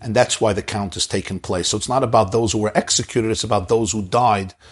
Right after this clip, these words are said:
because of Moshe's own feeling of negligence. I got it. But perhaps the order to count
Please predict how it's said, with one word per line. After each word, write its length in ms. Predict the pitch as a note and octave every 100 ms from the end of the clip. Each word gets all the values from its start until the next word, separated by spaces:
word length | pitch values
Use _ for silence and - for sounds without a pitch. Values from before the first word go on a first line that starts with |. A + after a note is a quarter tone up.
| - _
because 400 | - - A#2+ G#2
of 120 | G2+
Moshe's 800 | F#2 G#2+ B2 C#3 - A2 F2+ - -
own 220 | A#2 A#2
feeling 460 | - A#2+ G#2+ G2+
of 160 | F#2+ F2+
negligence. 580 | F#2+ E2+ D#2 D2 C#2+ -
I 100 | G2+
got 260 | F#2+ G#2+ E2+
it. 240 | - - _ _ _ - _
But 180 | A2+ -
perhaps 520 | A#2 G2+ F#3+ D3+ A2
the 100 | A2+
order 340 | A2 D#3 G3
to 160 | - A2
count 540 | - B2 A2 E2+ -